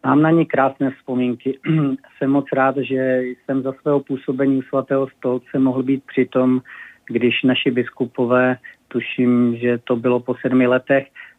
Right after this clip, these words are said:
eh, předkládali v Římě zprávu o naší církvi a upevňovali jednotu se svatým otcem. Eh, biskupové po návštěvě ad limina apostolorum mluvili o tom,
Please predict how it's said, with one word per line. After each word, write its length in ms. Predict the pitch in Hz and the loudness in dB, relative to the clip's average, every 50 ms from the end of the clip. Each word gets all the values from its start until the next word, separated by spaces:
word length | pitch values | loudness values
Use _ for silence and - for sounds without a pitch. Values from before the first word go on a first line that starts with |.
| - | -6
eh, 240 | 120 113 117 120 117 117 | -2 -2 0 0 -2 -4
předkládali 680 | - - - 120 - - 139 139 139 139 139 143 143 | -6 -8 -8 -4 0 0 2 2 2 2 2 0 0
v 40 | 131 | -2
Římě 360 | 131 127 139 131 131 135 131 - _ | -4 -6 -4 -2 -2 -2 -4 -6 _
zprávu 420 | _ - 123 120 117 117 120 123 123 | _ -8 -4 -4 -4 -4 -6 -10 -12
o 120 | - 123 | -10 -10
naší 320 | 123 127 - - - 123 - | -12 -12 -10 -8 -8 -10 -10
církvi 600 | - - 127 127 131 - - - 127 123 123 - | -8 -6 -4 -4 -4 -6 -6 -6 -4 -4 -4 -4
a 60 | 117 | -4
upevňovali 680 | 117 117 117 - 127 117 123 127 123 120 123 120 123 | -6 -6 -2 -2 0 0 0 0 0 0 0 0 0
jednotu 400 | 120 120 113 123 123 120 - 120 | 0 0 0 -2 -4 -2 -4 -8
se 160 | - - 123 117 | -6 -6 -8 -6
svatým 440 | - 120 120 117 - 127 120 117 117 | -2 -2 -2 0 0 0 0 2 0
otcem. 460 | 117 117 - - 123 113 107 113 113 - _ _ _ _ _ _ _ _ _ _ _ _ _ _ _ _ _ _ _ _ _ _ _ - | -2 -4 -6 -4 -4 -4 -2 -4 -8 -12 _ _ _ _ _ _ _ _ _ _ _ _ _ _ _ _ _ _ _ _ _ _ _ 0
Eh, 200 | 127 127 127 127 | 2 2 2 2
biskupové 640 | 123 135 143 - - 170 156 - 170 165 175 170 | 0 -2 -2 0 -2 -2 0 2 2 2 2 2
po 160 | 165 - 160 | 0 0 0
návštěvě 540 | 147 147 147 147 - - - 160 156 156 139 | 0 0 0 -2 -4 -6 -4 -2 -2 -2 -2
ad 120 | 127 131 123 | -2 -4 -2
limina 440 | 131 135 135 139 143 143 143 139 | -2 0 2 2 2 2 2 0
apostolorum 840 | 127 123 - 135 - - _ - 139 139 139 139 139 143 139 139 135 | -2 -4 -8 -12 -14 -10 _ -6 -4 -2 -2 -2 -2 -2 -2 0 0
mluvili 400 | 131 131 127 135 147 139 135 123 | -2 -2 -2 -2 0 0 0 -2
o 80 | 117 | -4
tom, 400 | 123 - - 127 127 127 127 127 | -4 -4 -2 -2 0 0 -2 -4